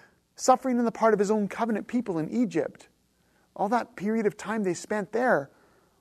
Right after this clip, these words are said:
well, opposite side of that was God extending more and more opportunities,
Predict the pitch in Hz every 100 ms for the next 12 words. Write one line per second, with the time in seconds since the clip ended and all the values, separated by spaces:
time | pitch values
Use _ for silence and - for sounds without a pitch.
0 | - 202 208 240 262 180 175 233 269 175
1 | 151 165 165 139 196 190 - - 196 190
2 | 170 - _ _ _ _ _ _ 156 165
3 | 220 208 196 185 185 - 180 165 - -
4 | -